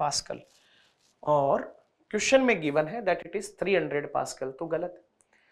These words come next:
अब लोअर एंड और हायर एंड पर वेलोसिटी के बारे में बात की गई है, तो हमने कहा देखो डीएम by डीटी जो होता है ना,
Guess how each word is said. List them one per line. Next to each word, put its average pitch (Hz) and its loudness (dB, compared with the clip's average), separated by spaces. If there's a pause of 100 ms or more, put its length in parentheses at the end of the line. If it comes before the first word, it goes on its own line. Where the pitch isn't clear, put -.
(260)
अब 156 6
लोअर 170 12
एंड 226 8
और 226 10
हायर 160 6
एंड 190 4 (120)
पर - 2 (1080)
वेलोसिटी 214 4
के 202 2
बारे 135 4
में 196 -4
बात - 0
की 131 -12
गई - -14
है, - -18 (340)
तो - 0
हमने 196 2
कहा 220 10
देखो 214 8 (420)
डीएम 180 6
by 262 12
डीटी 190 2
जो 208 0
होता 160 0
है 143 0
ना, 135 -8